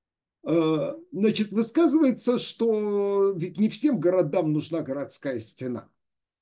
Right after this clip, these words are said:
а именно та, которая близка к границам. Ну, Сфар — это не на-, обжитая местность, которая это не граница. Сфар — это, м,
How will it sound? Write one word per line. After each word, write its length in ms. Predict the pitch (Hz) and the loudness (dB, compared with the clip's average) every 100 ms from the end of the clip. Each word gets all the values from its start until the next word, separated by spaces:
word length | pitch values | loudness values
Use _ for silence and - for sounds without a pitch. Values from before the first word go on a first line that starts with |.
| _ - | _ 2
а 140 | 175 | 4
именно 800 | 226 285 311 262 233 208 180 - _ _ _ | 6 6 6 6 4 4 0 -6 _ _ _
та, 180 | - 262 | -4 -2
которая 540 | 185 185 202 220 180 | 0 0 2 4 4
близка 480 | 143 170 160 - 214 | 4 0 -4 -2 -2
к 80 | 143 | 0
границам. 880 | 143 180 160 151 - - 226 226 - _ _ | 2 4 4 2 -4 -8 -6 -6 -12 _ _
Ну, 200 | 214 220 | -4 -4
Сфар — 680 | - - - 220 233 202 - - | -6 -10 -6 -2 0 0 -4 -6
это 280 | 202 - 185 | -4 2 2
не 300 | 180 202 196 | 2 0 0
на-, 140 | 185 | -2
обжитая 680 | 180 165 156 196 156 170 185 | -4 -6 -4 -6 0 4 4
местность, 560 | 233 254 226 196 170 | 4 4 2 -2 -4
которая 400 | - 165 190 190 | -4 -4 -4 -2
это 120 | 185 185 | -2 -2
не 140 | 185 | -2
граница. 760 | 175 208 196 139 - - 113 _ _ _ - | -2 -2 -2 -4 -6 -14 -16 _ _ _ -20
Сфар — 800 | - - - 233 254 240 190 - | -14 -14 -8 -4 -2 -2 -4 -2
это, 760 | 202 202 - 208 202 180 143 113 _ _ _ _ _ _ _ | -2 -2 -4 -2 2 2 0 -6 _ _ _ _ _ _ _
м, 1300 | 156 156 165 165 156 151 147 139 131 - 143 156 151 | -2 0 0 0 0 0 -2 -6 -10 -14 -12 -12 -12